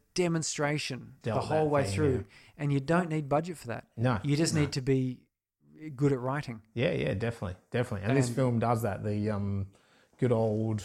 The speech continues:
Speaker 2: what are they called? The Whedon brother, the Wheat brothers, not
Speaker 1: The
Speaker 2: Whedon,
Speaker 1: Wheats.
Speaker 2: Josh Whedon, the Wheat.
Speaker 1: Yeah, yes, and, and
Speaker 2: <laughs>
Speaker 1: old Ken
Speaker 2: The
Speaker 1: Wheat
Speaker 2: Wheats,
Speaker 1: there wrote
Speaker 2: Jim and Ken.
Speaker 1: one of my, uh, my wife's, one of her favourite childhood movies, which is, uh, the Ewoks Battle for Endor.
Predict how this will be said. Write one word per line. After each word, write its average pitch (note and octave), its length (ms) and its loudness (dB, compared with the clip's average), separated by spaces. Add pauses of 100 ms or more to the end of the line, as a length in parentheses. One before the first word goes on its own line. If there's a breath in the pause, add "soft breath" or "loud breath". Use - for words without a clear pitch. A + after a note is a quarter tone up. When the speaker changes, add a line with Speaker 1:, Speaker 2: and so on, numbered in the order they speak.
Speaker 2:
what C3 160 0
are - 20 2
they B2 140 2
called? D3 240 2
The A#2+ 60 2
Whedon D3 420 4
brother, D#3+ 280 2
the C3 140 2
Wheat C#3 260 2
brothers, D#3+ 400 0
not A2 140 -2
Speaker 1:
The A2+ 80 0
Speaker 2:
Whedon, - 220 4
Speaker 1:
Wheats. A#2 100 0
Speaker 2:
Josh A#2+ 200 2
Whedon, C3 320 2
the A2+ 80 0
Wheat. B2+ 300 2 (220)
Speaker 1:
Yeah, G3+ 300 2
yes, D3+ 360 -2
and, C#3+ 160 -2
and C3+ 420 -2
Speaker 2:
<laughs> - 20 -4
Speaker 1:
old C#3+ 260 -2 (200)
Ken F3 220 0
Speaker 2:
The F3+ 60 4
Speaker 1:
Wheat B2 120 8
Speaker 2:
Wheats, C3 120 4
Speaker 1:
there C#3 200 2
wrote B2+ 120 2
Speaker 2:
Jim D3+ 140 6
and C3+ 180 4
Ken. A#2 400 0
Speaker 1:
one D3+ 160 0
of D3 60 2
my, C3+ 300 0 (220)
uh, A#2+ 380 -6
my C3 180 -4
wife's, C3+ 600 -6 (680)
one D3 140 -4
of A#2+ 60 -2
her C3 180 0
favourite B2+ 340 -2
childhood B2 380 -4
movies, B2+ 380 -4
which - 180 -14
is, - 320 -12
uh, A#2 240 -6
the A#2 100 -6
Ewoks B2+ 600 -4
Battle B2 180 0
for A#2+ 160 -4
Endor. B2+ 420 0